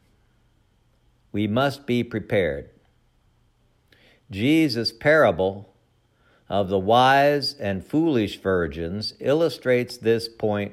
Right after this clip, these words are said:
well. After using the story to show what will happen to those who fail to make appropriate provisions, notice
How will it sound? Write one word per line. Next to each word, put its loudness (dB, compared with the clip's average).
well. -2
After 0
using 2
the -2
story 0
to -6
show 4
what 4
will 4
happen -2
to -8
those 2
who -4
fail 4
to -8
make -2
appropriate 0
provisions, 0
notice -2